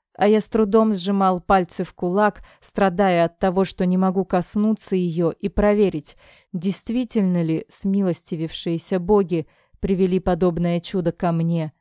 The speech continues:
или это только видение воспаленного мозга. «Фея?» Волшебное создание осторожно отстранилось. Во взгляде появилась подозрительность, а у меня что-то оборвалось в груди.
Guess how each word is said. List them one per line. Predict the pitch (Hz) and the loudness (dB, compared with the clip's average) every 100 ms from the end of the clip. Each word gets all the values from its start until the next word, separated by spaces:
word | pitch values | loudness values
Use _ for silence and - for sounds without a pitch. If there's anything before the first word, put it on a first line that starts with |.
| _ _ _ - | _ _ _ -2
или | 196 185 | 2 2
это | 180 185 | 2 -2
только | 196 180 - 185 | 0 -2 0 -2
видение | 170 208 175 196 165 156 160 190 _ | 0 0 0 0 0 -2 -4 -8 _
воспаленного | 165 175 - 185 170 170 165 165 175 | -4 -4 -2 0 0 0 0 0 0
мозга. | 180 180 147 156 175 170 _ _ _ _ _ _ _ _ _ | 0 0 -2 -4 -8 -8 _ _ _ _ _ _ _ _ _
«Фея?» | - - 175 175 202 220 180 165 _ _ _ _ _ _ _ _ | -12 -4 0 2 2 0 -2 -8 _ _ _ _ _ _ _ _
Волшебное | 180 202 - 226 196 208 196 | 2 2 2 2 2 2 2
создание | 214 190 220 220 196 | 0 2 4 4 2
осторожно | 185 - 202 208 196 190 | 0 0 2 2 2 -2
отстранилось. | - - 214 233 196 156 147 - _ _ _ _ _ | -2 -2 0 2 0 -2 -6 -12 _ _ _ _ _
Во | 180 196 | 0 0
взгляде | 170 196 196 208 214 | 0 0 2 2 0
появилась | 214 208 196 196 196 | 2 2 2 0 -2
подозрительность, | - 214 220 214 170 - 170 165 - - _ _ - | -2 0 2 0 -2 -2 -4 -4 -8 -16 _ _ -4
а | 190 | 0
у | 185 | 2
меня | 190 208 | 2 2
что-то | 202 - 185 190 | 0 -2 -2 0
оборвалось | 180 190 180 196 185 151 151 | 0 2 2 2 2 -2 -2
в | |
груди. | 160 165 143 160 151 | -4 -4 -2 -4 -6